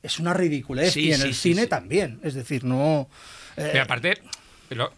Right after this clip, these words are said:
Speaker 3: es a veces por, porque a veces por nuestras, a veces, eh, trabajos y tal, los, los vivimos muy de cerca a ciertos autores y está el típico director, y no voy a decir nombres, que te llega a una rueda de prensa o te llega a una entrevista y te dice, "No, es que mi película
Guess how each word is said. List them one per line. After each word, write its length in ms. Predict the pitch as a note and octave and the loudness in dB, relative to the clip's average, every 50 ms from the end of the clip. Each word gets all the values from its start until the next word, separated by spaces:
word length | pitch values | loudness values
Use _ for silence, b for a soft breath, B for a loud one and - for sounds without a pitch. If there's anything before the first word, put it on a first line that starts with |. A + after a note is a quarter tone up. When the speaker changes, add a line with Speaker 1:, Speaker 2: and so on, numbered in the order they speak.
| C3 - | -12 -10
Speaker 3:
es 120 | - A#2 B2+ | -6 -4 -4
a 60 | C#3+ | -2
veces 240 | C#3 C3 B2+ F3 C3 | -2 -2 -4 -6 -6
por, 280 | - D#3 B2+ G#2 - _ | -4 -6 -6 -6 -10 _
porque 220 | - F2+ - - | -20 -18 -14 -14
a 40 | - | -12
veces 320 | E2 F#2 - B2 G#2+ - - - - _ - | -12 -8 -6 -6 -6 -6 -8 -18 -20 _ -18
por 180 | F2 E2 E2 | -18 -16 -14
nuestras, 440 | E2+ E2 D#2+ - - - - - G2 | -14 -14 -14 -12 -10 -10 -10 -10 -10
a 20 | |
veces, 400 | G2 - - G2+ G2+ F#2 - A2 G2+ | -12 -12 -8 -10 -8 -6 -6 -4 -4
eh, 220 | G#2+ G#2 G2+ A#2 | -2 -2 -4 -4
trabajos 560 | A#2 - G2+ G2 G#2 A#2+ A#2 - - B2 G#2+ | -4 -6 -6 -2 0 -2 -2 -2 -6 -12 -12
y 60 | - - | -12 -8
tal, 240 | F#2+ A#2+ C#3 - - - - | -8 -8 -8 -10 -14 -20 -20
los, 320 | F#2+ F#2+ F#2+ F#2 - - - - - | -18 -18 -18 -18 -20 -20 -20 -20 -20
los 220 | - - - - - G#2 G2+ G2+ | -20 -20 -20 -20 -20 -20 -14 -12
vivimos 340 | G2+ F#2+ G2+ A2 A2 A2 | -10 -10 -8 -8 -8 -6
muy 120 | G2 B2 B2 | -6 -4 -4
de 60 | A#2 | -4
cerca 200 | - B2+ A#2+ - | -4 -6 -8 -8
a 20 | A2+ | -8
ciertos 220 | A#2 B2+ A#2+ A#2+ A#2 | -8 -8 -10 -8 -10
autores 320 | B2+ A#2+ C#3 C#3 D3+ D3 B B B B B B B | -8 -8 -6 -6 -8 -8 B B B B B B B
y 100 | A#2 A#2 | -6 -4
está 240 | G#2 - - - A#2+ | -4 -4 -2 -2 -2
el 140 | C3 B2 - | -2 -2 -6
típico 480 | _ - C3 C3 B2 C#3 B2 B2+ C3 | _ -4 -4 -2 0 0 0 0 0
director, 500 | B2+ B2+ B2+ B2+ A#2+ - - D3+ D#3 D#3 | 0 0 -2 -4 -6 -6 -6 -4 -4 -4
y 60 | C3+ F#2+ | -6 -10
no 100 | - - | -12 -14
voy 80 | - | -14
a 40 | D#2+ | -14
decir 220 | - - - G2+ | -14 -12 -12 -12
nombres, 440 | G2+ A2+ A#2+ B2 C3 C#3+ D#3 D#3 D#3 b b b b b b b b b b b | -8 -6 -6 -4 -4 -4 -4 -6 -6 b b b b b b b b b b b
que 140 | - - | -12 -12
te 140 | - - F2+ F2 | -10 -10 -10 -8
llega 200 | G2 G#2 G2+ G#2 | -6 -6 -4 -4
a 20 | G#2 | -4
una 160 | A2 A2 G#2+ | -2 -2 -2
rueda 160 | A2 A2 G#2+ | -2 -2 -2
de 80 | A2 G#2 | -2 -2
prensa 340 | - C#3 D#3 C#3+ B2 - G2 | -2 -4 -4 -4 -4 -8 -10
o 60 | G2+ | -12
te 100 | - - | -12 -14
llega 460 | F2 F2 G2 F#2+ F#2+ G2+ G#2+ G#2 G#2+ | -12 -10 -10 -8 -6 -4 -4 -2 -2
a 100 | G#2+ G#2 | -2 -4
una 280 | G#2+ A2 A2 A2+ A2+ A2 | -4 -4 -4 -2 -2 -2
entrevista 480 | G#2+ G#2+ A#2 A#2+ C#3+ D3+ C3 - - F3 | -2 -2 -2 0 0 0 -2 -2 -4 -4
y 40 | |
te 60 | E3 C3 | -4 -4
dice, 340 | G#2+ G2+ G2 - F#2+ G2 - | -6 -6 -6 -8 -10 -10 -6
"No, 180 | - D3 D#3 - - | -4 -4 -4 -2 -4
es 100 | B2 - | -6 -4
que 120 | - - | -4 -4
mi 120 | E3 E3 | -4 -4
película 340 | - - A#2 A#2 D#3 F3 - | -6 -6 -4 -4 -4 -4 -6